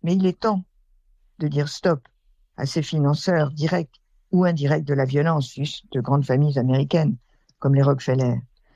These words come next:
Et ceci exige, avant toute chose, de demander de la transparence à ces sponsors et aux O N G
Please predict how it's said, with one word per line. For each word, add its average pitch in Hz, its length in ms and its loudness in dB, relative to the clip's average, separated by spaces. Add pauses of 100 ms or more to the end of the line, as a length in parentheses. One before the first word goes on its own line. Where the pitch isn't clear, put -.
(260)
Et 160 100 0
ceci 220 360 -2
exige, 139 600 -2 (420)
avant 208 260 2
toute 175 220 -8
chose, 135 440 -8 (360)
de 151 80 2
demander 220 580 0
de 165 120 0
la 156 140 2
transparence 143 880 -2 (300)
à - 100 -8
ces 151 180 -4
sponsors 139 600 -2 (360)
et 151 100 -2
aux 160 200 2
O 165 80 4
N 151 160 2
G 143 300 0